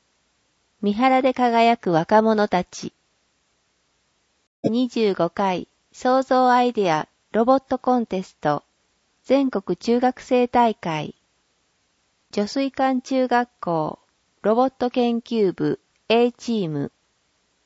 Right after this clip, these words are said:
学年に関係なく仲良しの七人は、ロボットを改良するアイデアや作戦などをチームで考えている。チームでロボット改良、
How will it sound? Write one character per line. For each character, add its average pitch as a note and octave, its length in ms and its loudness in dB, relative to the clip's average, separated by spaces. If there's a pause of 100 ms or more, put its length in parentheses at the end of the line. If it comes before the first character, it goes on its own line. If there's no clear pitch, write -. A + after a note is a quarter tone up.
(600)
学 A3 260 -4
年 B3+ 240 0
に B3+ 120 -2
関 C4+ 240 -2
係 B3 240 -2
な A#3+ 160 0
く F3+ 340 -6
仲 G3+ 300 -2
良 A3 100 0
し G3 180 -10
の E3+ 140 -2
七 F3+ 280 0
人 D#3+ 300 -6
は、 D3+ 240 -4 (380)
ロ G#3+ 100 0
ボ B3+ 120 2
ッ C#4 120 -4
ト F#3 200 0
を - 20 0
改 A3+ 320 -2
良 A3 220 -2
す - 180 -8
る G#3 240 -2 (320)
ア A3 140 2
イ A3+ 80 0
デ A3 180 2
ア F#3 60 2
や E3+ 160 0
作 - 260 -8
戦 B3 260 2
な A3+ 140 2
ど F3 200 0
を E3 180 -4 (240)
チ D4 220 0
ー B3+ 40 2
ム G3+ 120 2
で D#3+ 100 2
考 G#3 340 -4
え F#3+ 160 0
て - 140 -8
い C#3+ 160 -4
る。 - 180 -8 (1800)
チ D4+ 200 0
ー D4 100 2
ム G#3 100 2
で E3+ 160 4
ロ E3 120 2
ボ A3+ 140 6
ッ - 40 2
ト A#3 180 0
改 A3+ 300 4
良、 D3 400 2